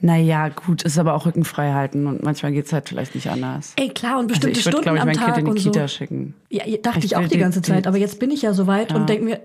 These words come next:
Speaker 2: "Nee, jetzt doch nicht." Ich hab so mich, jetzt fang ich grad an, mich damit zu beschäftigen, Podcasts zu hören
Speaker 1: Ja.
Speaker 2: über, was macht man mit dem ersten Kind und so. Und
Speaker 1: Ja.
Speaker 2: dann hört man die Sachen und ist so, "Ach so, ach so."
Speaker 1: Aber Kindergarten sind sie doch gewohnt. Das ist ja ein normaler Ablauf, Tagesablauf.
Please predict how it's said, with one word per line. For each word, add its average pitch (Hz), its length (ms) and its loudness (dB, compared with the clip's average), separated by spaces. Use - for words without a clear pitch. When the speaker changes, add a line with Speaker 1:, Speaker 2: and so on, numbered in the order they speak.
Speaker 2:
"Nee, 233 100 0
jetzt - 320 -4
doch 226 140 -6
nicht." 190 340 -2
Ich - 140 -8
hab 220 200 -8
so 226 160 -2
mich, 214 220 -2
jetzt 240 160 -4
fang - 140 2
ich 180 100 -4
grad 220 160 -2
an, 226 120 0
mich 226 100 -4
damit 214 160 -2
zu 202 80 -4
beschäftigen, 220 480 -4
Podcasts 226 500 -6
zu 214 80 0
hören - 180 4
Speaker 1:
Ja. 165 40 2
Speaker 2:
über, 220 160 0
was 208 100 -2
macht 202 180 0
man 208 80 2
mit 196 140 0
dem 202 80 0
ersten 208 280 0
Kind 254 260 -2
und 214 100 0
so. 220 180 -2
Und 196 60 -4
Speaker 1:
Ja. 202 60 2
Speaker 2:
dann 208 140 6
hört 233 140 2
man 233 120 2
die 208 60 2
Sachen 220 280 0
und 214 80 2
ist 214 120 0
so, 214 160 -2
"Ach 226 220 -6
so, 330 920 0
ach 156 240 2
so." 220 560 -2
Speaker 1:
Aber 190 160 2
Kindergarten 196 480 2
sind 175 180 2
sie 214 60 0
doch 185 140 2
gewohnt. 147 680 2
Das 165 160 2
ist 175 120 0
ja 196 80 4
ein 175 60 4
normaler 180 360 4
Ablauf, 160 440 2
Tagesablauf. 156 840 -2